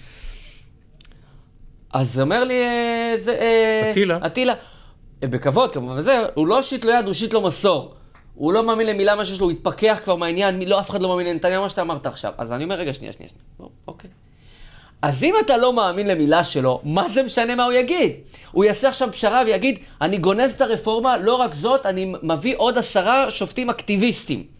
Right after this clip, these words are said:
Speaker 1: כן? ואני סוגר את הכנסת ומביא שופטים שינהלו את הכנסת ואת הממשלה." זה עד קצה המלכות, בסדר? אז מה זה משנה? אם אתה לא מאמין לו, אז אין עם מי לדבר. אז אם אין, אם מבחינתך אין עם מי לדבר, אז מה זה משנה מה הוא יביא?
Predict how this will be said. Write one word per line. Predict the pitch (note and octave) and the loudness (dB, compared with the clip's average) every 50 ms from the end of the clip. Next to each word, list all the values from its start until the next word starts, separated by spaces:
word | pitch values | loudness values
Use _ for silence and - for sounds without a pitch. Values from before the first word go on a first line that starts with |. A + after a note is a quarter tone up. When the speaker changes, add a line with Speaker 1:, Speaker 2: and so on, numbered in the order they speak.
| - - - - - - - - - - - | -20 -20 -18 -18 -18 -18 -20 -20 -20 -6 -2
Speaker 1:
כן? | F3+ G3 A#3+ B3 A#3 - - - - | 0 2 2 0 -2 -8 -16 -16 -4
ואני | C#3 D3 F#3+ G3+ G#3 | 0 0 2 2 0
סוגר | - - G#3+ F#3+ A3+ B3+ | 0 0 0 2 2 0
את | B3+ C4 | 0 -2
הכנסת | A#3+ - A3 A#3 B3+ B3 - C4 B3 F3 | -2 -2 0 0 0 0 0 -2 0 0
ומביא | G#3+ F#3+ F#3 F3+ F3+ F3 D3+ A3+ | 0 0 0 0 0 0 0 -2
שופטים | A3+ - G#3+ D#3 - - B3 B3+ B3+ | -2 -2 -4 -4 -4 -4 -4 -2 -2
שינהלו | - G#3 G3 F3+ F#3 F#3+ G#3+ | 0 -2 0 2 2 2 2
את | A3 A3 | 2 0
הכנסת | F#3 - F#3+ G#3 A3+ A3+ A3+ A3 F3+ | -2 -2 -2 0 0 2 0 0 0
ואת | F#3 E3 | 0 0
הממשלה." | F3+ D#3+ D#3 C#3+ - - D3+ C#3 B2+ A2 - - - | 0 0 0 -2 0 0 0 0 0 -2 -6 -2 0
זה | A#3+ - - - - - - - - - - - - - - - - - - | 0 0 0 -4 -14 -20 -20 -20 -20 -20 -20 -20 -20 -20 -18 -16 -16 -6 -2
עד | - G3+ A3 - | 0 0 0 0
קצה | - - - A#3 A3 | -4 -4 0 0 2
המלכות, | A3 G3+ F3 C3+ C#3 D3 B2 C3 - - | 2 0 -2 -2 -2 -4 -6 -6 -8 -8
בסדר? | - E3+ F3+ G3+ A#3 A#3 A#3 - - - - - - - - - - - - - - - - - - | -2 -2 0 0 -2 -4 -6 -6 -6 -6 -6 -10 -16 -20 -20 -20 -20 -20 -20 -20 -20 -20 -20 -12 -10
אז | - A2+ A2 | -10 -10 -8
מה | C3 B2+ C#3+ | -8 -6 -6
זה | C#3+ E3 F3 | -6 -6 -8
משנה? | F3+ F3 - F3 F3 E3+ C3+ - - - - - | -8 -8 -6 -6 -6 -6 -8 -10 -14 -18 -6 -4
אם | D#3+ F#3 G#3 | 0 0 0
אתה | G#3 G#3+ F#3 | 0 0 0
לא | E3 E3 | -2 0
מאמין | D#3+ D#3+ D3 B2+ B2 A#2+ A#2 | -2 -2 -4 -4 -4 -6 -6
לו, | A#2+ B2 - - | -6 -6 -6 -4
אז | C#3 B2+ C3+ | -4 -4 -2
אין | E3 F3 | -4 -4
עם | F#3 | -2
מי | F#3+ | -4
לדבר. | F#3+ F#3 G3 F#3 G#3 A#3 F3 B2+ - - - - - - - - | 0 0 0 2 2 0 0 0 -4 -10 -20 -20 -20 -20 -20 -6
אז | - - C#3+ C3+ | -4 -2 -2 0
אם | F3 F3+ | 0 0
אין, | G3 F#3+ | 0 0
אם | F3 - F3+ | 0 -2 -2
מבחינתך | F#3 E3+ - F#3 F3+ - G3 | -4 -4 -6 -6 -4 -2 -2
אין | F#3 F3+ | 0 0
עם | |
מי | F3+ F3 | 0 0
לדבר, | E3 D#3 D3 D#3 D#3 - | 0 0 0 0 0 0
אז | D3 C3 C#3 | -2 -2 -2
מה | E3 F3 | -2 -2
זה | E3 | -2
משנה | F#3+ F3+ C#3 F#3 F#3 F#3 | -2 -4 -4 -4 -4 -2
מה | F#3 F#3+ | -2 -2
הוא | F#3+ F#3+ | 0 0
יביא? | F#3+ F#3 E3+ G#3+ A#3 F3 - | -2 -4 -4 -4 -4 -4 -4